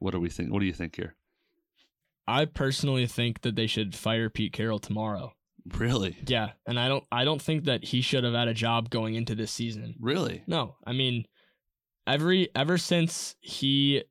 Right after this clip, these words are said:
Speaker 2: decided to throw the ball to Malcolm Butler on the goal
Speaker 1: <laughs>
Speaker 2: line, the Seattle Seahawks have not been the same franchise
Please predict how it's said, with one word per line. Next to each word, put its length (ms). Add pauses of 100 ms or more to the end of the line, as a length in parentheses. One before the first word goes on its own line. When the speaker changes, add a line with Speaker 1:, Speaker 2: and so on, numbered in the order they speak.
(220)
Speaker 2:
decided 640
to 320 (240)
throw 400
the 100
ball 540 (640)
to 280
Malcolm 440
Butler 400
on 140
the 80
goal 240
Speaker 1:
<laughs> 20
Speaker 2:
line, 400 (560)
the 160
Seattle 400
Seahawks 460
have 160
not 400
been 400 (360)
the 80
same 320
franchise 760